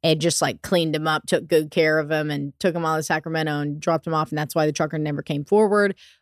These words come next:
Or he was abducted by the trucker for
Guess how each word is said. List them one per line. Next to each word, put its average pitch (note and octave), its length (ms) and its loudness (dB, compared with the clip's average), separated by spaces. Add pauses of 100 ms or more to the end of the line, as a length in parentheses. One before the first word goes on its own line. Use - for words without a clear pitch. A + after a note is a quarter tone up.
(120)
Or F#3+ 400 6
he F#3+ 160 -2
was E3+ 140 -4
abducted F3+ 440 0
by D#3+ 160 0
the D#3 100 -4
trucker D#3 640 -2
for E3 420 2